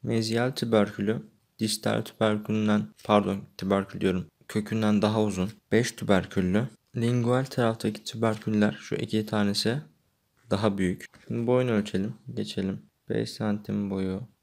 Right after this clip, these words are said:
üç santim de eni var. Şöyle biz altı yapmışız. Şuradan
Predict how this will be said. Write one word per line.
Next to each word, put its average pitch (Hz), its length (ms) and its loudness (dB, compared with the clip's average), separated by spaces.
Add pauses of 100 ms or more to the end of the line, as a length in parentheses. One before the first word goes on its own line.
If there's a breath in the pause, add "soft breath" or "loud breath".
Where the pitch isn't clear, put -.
(120)
üç - 240 -12
santim 104 420 -6
de 101 40 -4
eni 104 200 -4
var. 95 340 -8 (400)
Şöyle 117 320 -6
biz - 180 -12 (100)
altı 110 340 -4
yapmışız. - 760 -8 (560)
Şuradan 107 540 -8